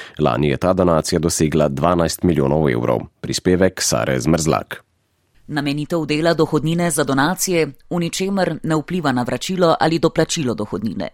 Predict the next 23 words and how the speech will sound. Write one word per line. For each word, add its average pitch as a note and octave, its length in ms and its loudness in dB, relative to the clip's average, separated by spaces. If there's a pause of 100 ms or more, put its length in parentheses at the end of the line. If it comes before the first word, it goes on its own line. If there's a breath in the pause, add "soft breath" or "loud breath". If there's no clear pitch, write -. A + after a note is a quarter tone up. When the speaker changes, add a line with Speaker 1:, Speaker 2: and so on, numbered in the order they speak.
(500 loud breath)
Speaker 2:
Lani A#2 340 0
se C3+ 140 0
je B2+ 60 0
tako C3 280 0
v A#2 40 -2
proračun D3 600 0
vrnilo C#3+ 480 2
enajst C#3+ 420 0
milijonov B2 460 0
evrov D3+ 340 2 (160)
nedodeljenih A#2+ 720 -2
donacij, C3 540 0 (320 loud breath)
pot A3 200 -2
opredelitve D#3 560 0
pa C3+ 160 0
je B2 100 2
enostavna, C#3+ 640 0 (200)
razlaga B2+ 420 0
Stojan C3+ 360 -2
Glavač C3+ 440 -2
iz - 200 -6
finančne C#3+ 460 0
uprave. B2 440 -2